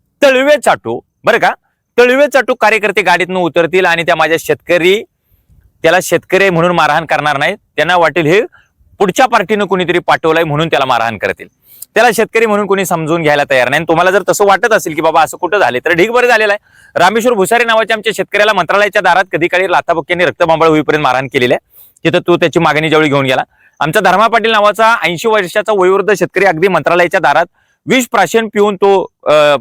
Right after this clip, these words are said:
पाच सात वर्षांपूर्वी गेलेला आहे. अनेक शेतकऱ्यांची मोठी लिस्ट खरं तर तुम्हाला देता येईल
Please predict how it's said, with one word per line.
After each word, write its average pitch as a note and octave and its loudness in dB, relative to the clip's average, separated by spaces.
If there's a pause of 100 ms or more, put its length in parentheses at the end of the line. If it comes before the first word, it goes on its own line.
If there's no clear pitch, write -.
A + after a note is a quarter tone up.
(100)
पाच E3 -4
सात E3+ -2
वर्षांपूर्वी D3+ -2 (440)
गेलेला D#3 2
आहे. B2 -2 (400)
अनेक A#3 0
शेतकऱ्यांची A3+ -2
मोठी G#3 -4
लिस्ट G#3 -2
खरं G3 0
तर F#3+ -2
तुम्हाला E3+ 0
देता C#3+ 0
येईल B2+ 0